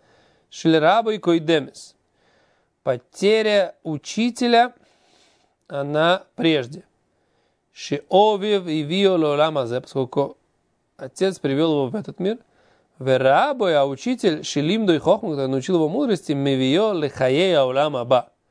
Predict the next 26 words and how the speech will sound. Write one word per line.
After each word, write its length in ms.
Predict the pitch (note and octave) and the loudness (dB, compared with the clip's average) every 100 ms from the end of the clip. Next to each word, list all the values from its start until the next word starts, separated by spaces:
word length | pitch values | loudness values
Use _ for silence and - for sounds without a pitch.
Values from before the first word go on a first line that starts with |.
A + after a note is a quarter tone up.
| _ _ _ _ _ | _ _ _ _ _
приводит 440 | C3 C#3+ F#3+ E3 | -6 0 0 0
его 360 | C#3+ C#3 D3 - _ | -2 0 0 -2 _
в 40 | C#3+ | -4
мир 340 | D#3 E3 D#3 - - | 0 2 0 -12 -14
будущий, 600 | D3 E3 F3+ C#3 - D#3+ | -6 -2 0 -2 -4 -8
мир 240 | C3 C#3 | -2 0
вечный. 440 | B2 D3 B2+ - G3+ _ _ _ _ _ _ _ _ _ _ _ _ | 2 0 -2 -10 -20 _ _ _ _ _ _ _ _ _ _ _ _
Вима 340 | D3 C3 D#3+ C3+ | -10 -4 -2 0
вив 180 | D3 | -2
хахам, 300 | - B2+ B2 | -2 -2 0
но 60 | A#2+ | -2
если 140 | B2 | -2
отец 240 | C#3 D3+ D3 | -2 -2 -2
его 100 | C#3 | -2
мудрый 340 | A#2+ A#2 C#3+ | 0 -2 -2
человек, 360 | C#3+ D#3 G3+ A#3+ _ _ _ _ _ - | 0 0 0 -4 _ _ _ _ _ -14
шиловивка 560 | - C#3 F3+ A#3+ G#3+ | -2 0 0 -2 0
и 80 | F3 | 0
демес, 380 | E3 D#3 B2 - | 2 0 -2 -6
тогда, 720 | B2+ B2+ B2+ G3 F#3 E3 G#3 _ _ _ _ _ _ _ _ _ _ _ _ _ - | -4 -2 4 6 6 0 -4 _ _ _ _ _ _ _ _ _ _ _ _ _ -14
э, 240 | B2+ A#2+ A#2+ | -8 -4 -4
отцовская 460 | - G#3+ - F#3+ | 0 0 2 0
потеря, 540 | E3 D3+ G#3+ A#3 G3 D3 | 2 0 2 2 2 -2
она 180 | D#3+ | -2
прежде, 420 | D#3+ E3 E3+ D3+ B2 | 0 0 0 -2 -6
чем 300 | - C#3 | -2 -2